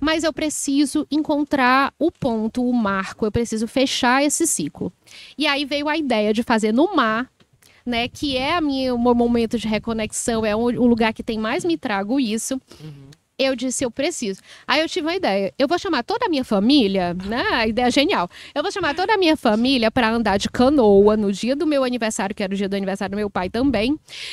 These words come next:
Speaker 1: "e vai entrar todo mundo no mar e nós vamos jogar umas rosas e, e vamos ritualizar isso." Só, gente, que canoa, a gente pensa assim, "Ai, senta lá e vai", né? Não, né? Você tem que
Speaker 2: Você pensou,
Speaker 1: empurrar a
Speaker 2: gente?
Speaker 1: canoa,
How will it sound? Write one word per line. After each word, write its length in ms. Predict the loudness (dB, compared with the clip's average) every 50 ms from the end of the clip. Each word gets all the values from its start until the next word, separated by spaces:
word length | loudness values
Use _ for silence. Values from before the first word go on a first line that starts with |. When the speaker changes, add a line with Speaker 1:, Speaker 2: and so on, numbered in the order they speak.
| -8 -6
Speaker 1:
"e 80 | -4 -2
vai 140 | 0 0 0
entrar 220 | 2 2 0 2
todo 200 | 2 2 2 4 2
mundo 200 | 2 0 0 0
no 80 | -2
mar 180 | 0 0 0 0
e 40 | 0
nós 140 | 0 0 0
vamos 160 | -2 0 0
jogar 240 | 0 0 0 -2 -4
umas 240 | -4 -4 -6 -6 -6
rosas 500 | -4 -2 2 2 2 2 2 0 -2 -2
e, 100 | -2 -4 -4 -8 -8 -4
e 100 | -4 -2 -2
vamos 320 | -2 -2 -2 -2 -2 -2
ritualizar 680 | -2 -2 -2 0 0 0 0 0 0 0 0 0 0 0
isso." 200 | -2 -4 -8 -12 -16 _ _ -20 -20 -20 -20 -20 -20 -20 -20 -20 _
Só, 380 | -10 -8 -4 0 0 2 2 2
gente, 340 | 2 0 -2 -2 -2 -4 -4
que 100 | -4 -4
canoa, 760 | -4 -2 0 0 2 2 2 4 4 6 6 6 4 2 0 0
a 60 | -2 -2
gente 240 | -2 -2 -4 -4
pensa 240 | -2 -2 -2 -2 -2 -2
assim, 140 | -2 -2 -2
"Ai, 140 | -2 -2 -2
senta 400 | -2 -2 -2 -2 0 0 0 2
lá 240 | 2 2 2 2 0
e 40 | 0
vai", 300 | 0 0 2 2 0 0
né? 160 | -2 -2 0
Não, 720 | 2 2 2 2 2 0 0 0 0 -2 -2 -2 -2 -4 -6 -8 -14 -20 -10 -6
né? 220 | -2 -2 0 0 0
Você 280 | -2 -2 0 0 -2
tem 280 | 0 2 2 2 2 2
que 240 | 4 4 4 4 4
Speaker 2:
Você 80 | 0
pensou, 180 | -4 -4 0 0
Speaker 1:
empurrar 360 | 0 0 0 0 0 2 2 2 2
a 20 |
Speaker 2:
gente? 80 | 2 2
Speaker 1:
canoa, 680 | 2 4 4 4 4 6 6 6 6 6 4 2